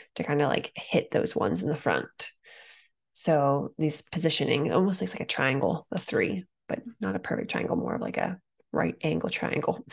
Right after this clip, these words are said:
<laughs> Position yourself in the center of the screen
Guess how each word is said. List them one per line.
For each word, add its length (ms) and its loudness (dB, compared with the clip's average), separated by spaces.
<laughs> 100 4
Position 260 6
yourself 500 4
in 60 4
the 80 4
center 320 4
of 60 4
the 80 4
screen 400 2